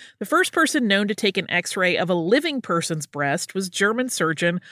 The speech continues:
Otto Kleinschmidt in nineteen twenty-seven.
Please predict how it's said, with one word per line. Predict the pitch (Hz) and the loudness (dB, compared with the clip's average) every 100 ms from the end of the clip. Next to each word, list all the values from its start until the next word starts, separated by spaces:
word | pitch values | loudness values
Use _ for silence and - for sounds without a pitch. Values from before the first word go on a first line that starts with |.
| - 170 | -6 0
Otto | 170 170 | 2 2
Kleinschmidt | - - 294 320 277 - 147 135 | 0 2 2 2 -2 -2 -4 -4
in | - 170 | -4 -4
nineteen | 156 - 180 | -4 -6 -6
twenty-seven. | 175 147 151 - 247 208 123 127 110 | -6 -8 -8 0 2 2 -2 -8 -12